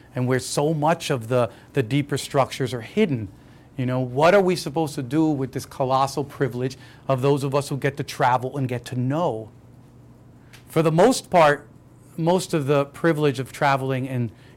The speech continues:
getting to know that you see in Heart of Darkness, which I'm just using as a, as a heuristic text, is that most of these people go out into the world, see things and learn things, and then come back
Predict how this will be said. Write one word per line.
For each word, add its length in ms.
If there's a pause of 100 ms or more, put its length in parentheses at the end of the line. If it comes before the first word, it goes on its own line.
getting 220
to 140
know 500 (340)
that 180
you 60
see 360
in 340
Heart 260
of 120
Darkness, 420
which 140
I'm 100
just 160
using 300
as 140
a, 200 (400)
as 140
a 60
heuristic 760
text, 480 (540)
is 120
that 120
most 300
of 80
these 140
people 480 (480)
go 200
out 180
into 160
the 100
world, 500 (300)
see 340
things 460
and 160
learn 220
things, 360
and 120
then 140
come 240
back 380